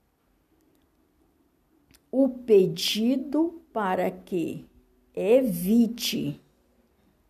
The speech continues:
o fornecimento de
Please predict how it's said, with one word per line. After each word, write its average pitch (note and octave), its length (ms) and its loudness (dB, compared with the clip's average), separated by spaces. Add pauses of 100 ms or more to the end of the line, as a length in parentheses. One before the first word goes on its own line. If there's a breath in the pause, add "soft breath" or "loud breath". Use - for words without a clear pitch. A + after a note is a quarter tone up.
(160)
o G#3 380 2 (400)
fornecimento G#3+ 1700 0 (360 loud breath)
de A3+ 220 -4